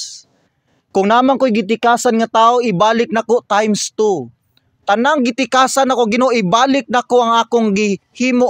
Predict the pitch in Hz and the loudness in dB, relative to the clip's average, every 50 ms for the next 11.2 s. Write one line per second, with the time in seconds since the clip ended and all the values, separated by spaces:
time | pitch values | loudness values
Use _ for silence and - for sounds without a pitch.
0 | - 214 208 185 185 233 233 226 220 214 202 208 196 190 185 175 - - _ _ | 0 0 -2 0 -2 -2 0 0 -2 0 0 0 0 0 -2 -4 -12 -20 _ _
1 | 180 190 202 165 - - 196 - - 185 175 180 175 165 147 110 - _ _ _ | -2 -2 -2 -2 -2 -4 -4 0 0 0 2 2 0 0 -2 -2 -6 _ _ _
2 | _ _ _ _ _ _ _ _ _ _ _ _ _ _ - 202 202 202 196 202 | _ _ _ _ _ _ _ _ _ _ _ _ _ _ -2 0 0 2 2 0
3 | - - - 233 247 254 247 233 - 262 277 285 277 240 - - _ _ _ _ | 0 0 0 0 2 0 0 0 0 2 2 2 0 -2 -6 -10 _ _ _ _
4 | _ _ - 135 139 190 247 277 302 302 285 302 294 294 294 269 220 208 247 247 | _ _ -12 -6 -2 0 2 2 2 2 2 2 2 2 2 0 0 0 0 0
5 | 202 196 190 220 226 240 262 269 277 277 269 233 233 _ _ _ _ _ _ _ | 0 0 0 0 2 2 2 2 2 2 0 -2 -6 _ _ _ _ _ _ _
6 | _ _ _ _ 233 240 233 233 208 190 180 175 170 _ _ _ _ - 247 247 | _ _ _ _ 0 0 0 0 0 -2 -6 -8 -12 _ _ _ _ -2 0 2
7 | 247 262 285 294 269 247 247 254 262 247 196 240 214 220 208 202 208 202 175 165 | 2 4 4 4 4 2 2 0 0 -2 -2 -2 -2 0 0 2 0 0 0 2
8 | 240 269 254 220 208 - - 262 254 254 - - 214 208 - - - 233 233 240 | 0 0 0 -2 -4 -4 0 2 2 4 2 2 0 -2 -4 -4 -4 -2 0 0
9 | 226 226 226 226 220 208 - - 220 202 202 196 170 180 202 196 190 196 170 156 | 2 2 2 0 0 -2 -4 -4 -2 0 0 0 2 2 2 2 2 2 0 -2
10 | - - _ _ _ _ _ _ _ _ 170 165 - 220 208 185 - 247 233 240 | -6 -10 _ _ _ _ _ _ _ _ -8 -6 -4 -4 -4 -2 -2 0 2 2
11 | 269 269 233 185 | 2 0 -2 -6